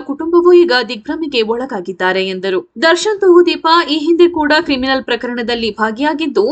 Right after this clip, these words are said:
ರೇಣುಕಾಸ್ವಾಮಿ ಕೊಲೆ ಮಾಡಿದ್ದರಿಂದ ಅವರ ಕುಟುಂಬ ಅನಾಥವಾಗಿದೆ. ದರ್ಶನ್ ವಿರುದ್ಧ ಕಠಿಣ ಕ್ರಮ ಕೈಗೊಳ್ಳಬೇಕೆಂದು ನಮ್ಮ ಒತ್ತಾಯವಾಗಿದೆ ಎಂದು ಹೇಳಿದರು. ಪ್ರತಿಭಟನೆಯಲ್ಲಿ ಕಿಡ್ಲಿಕೊಡ್ಲಿ ಮಠದ ಶ್ರೀ ಸದಾಶಿವ ಸ್ವಾಮೀಜಿ, ಜವೇನಹಳ್ಳಿ ಮಠದ ಶ್ರೀ ಸಂಗಮೇಶ್ವರ ಸ್ವಾಮೀಜಿ,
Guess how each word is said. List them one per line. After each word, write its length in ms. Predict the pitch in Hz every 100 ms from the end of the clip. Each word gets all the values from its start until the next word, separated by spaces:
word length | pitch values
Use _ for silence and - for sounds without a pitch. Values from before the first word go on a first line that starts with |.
| 339 277
ರೇಣುಕಾಸ್ವಾಮಿ 680 | 320 359 381 349 359 285 294
ಕೊಲೆ 180 | 285 262 247
ಮಾಡಿದ್ದರಿಂದ 540 | 226 254 220 247 240 262 285 254
ಅವರ 140 | 277 339 349
ಕುಟುಂಬ 260 | 339 311 233 214 233
ಅನಾಥವಾಗಿದೆ. 380 | 262 - 180 175 180 190 - _ 226
ದರ್ಶನ್ 340 | 302 - 381 370
ವಿರುದ್ಧ 260 | 349 349 294 311
ಕಠಿಣ 260 | 285 269 277 277
ಕ್ರಮ 180 | 254 247 233
ಕೈಗೊಳ್ಳಬೇಕೆಂದು 840 | 220 226 226 208 214 220 220 254 262
ನಮ್ಮ 160 | 226 226 220
ಒತ್ತಾಯವಾಗಿದೆ 720 | 220 285 294 320 320 302 311 320
ಎಂದು 180 | 311 277 214 220
ಹೇಳಿದರು. 460 | 220 180 196 190 - _ _ _ -
ಪ್ರತಿಭಟನೆಯಲ್ಲಿ 800 | 302 320 381 392 381 370 339 349 330
ಕಿಡ್ಲಿಕೊಡ್ಲಿ 520 | 285 302 311 285 269 262
ಮಠದ 280 | 254 247 285 285
ಶ್ರೀ 120 | 277 254
ಸದಾಶಿವ 460 | 226 240 - 214 208
ಸ್ವಾಮೀಜಿ, 500 | 208 185 190 196 294 330 - 240
ಜವೇನಹಳ್ಳಿ 580 | 302 320 381 381 349 339
ಮಠದ 260 | 302 285 277 320 330
ಶ್ರೀ 120 | 302 294
ಸಂಗಮೇಶ್ವರ 580 | 254 285 277 - 220 208
ಸ್ವಾಮೀಜಿ, 460 | 196 190 190 190